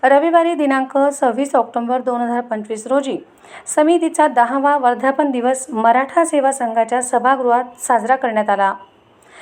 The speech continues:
कार्यक्रमात छत्रपती शाहू महाराजांचे थेट वंशज तथा धुळे शहराचे माजी आमदार श्रीमंत राजे राजवर्धन कदमबांडे हे अध्यक्षस्थानी होते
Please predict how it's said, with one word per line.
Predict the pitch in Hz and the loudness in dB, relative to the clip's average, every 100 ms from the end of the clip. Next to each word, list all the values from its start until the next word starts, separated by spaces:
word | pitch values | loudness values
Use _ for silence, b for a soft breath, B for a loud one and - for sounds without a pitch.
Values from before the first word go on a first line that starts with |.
| B - | B 0
कार्यक्रमात | 262 302 339 320 311 320 311 | 2 2 2 4 4 4 0
छत्रपती | 294 285 285 285 294 | 0 0 0 0 -2
शाहू | 285 240 240 | 0 0 0
महाराजांचे | 285 262 247 240 233 233 262 | -2 0 0 0 -2 -2 -4
थेट | 254 262 262 | -2 -4 -4
वंशज | 233 220 220 262 - - | -4 -4 -2 -2 -2 -2
तथा | 247 254 262 - B B B B 247 | 0 2 0 0 B B B B 2
धुळे | 277 339 | 4 4
शहराचे | 349 302 285 285 294 | 4 4 4 2 0
माजी | 240 214 240 | 2 0 0
आमदार | 285 262 254 262 | -2 -2 -4 -6
श्रीमंत | 269 269 285 277 | -4 -2 -2 0
राजे | 285 233 233 247 | 2 2 2 2
राजवर्धन | 220 220 254 247 262 | 2 0 -4 -4 -2
कदमबांडे | 240 220 262 262 247 208 - - B B B | 0 0 2 0 0 -4 -8 -12 B B B
हे | 302 | 2
अध्यक्षस्थानी | 262 - 285 311 320 - 226 208 | 2 2 -2 -2 -2 0 -2 -2
होते | 208 208 196 190 | -6 -4 -4 -6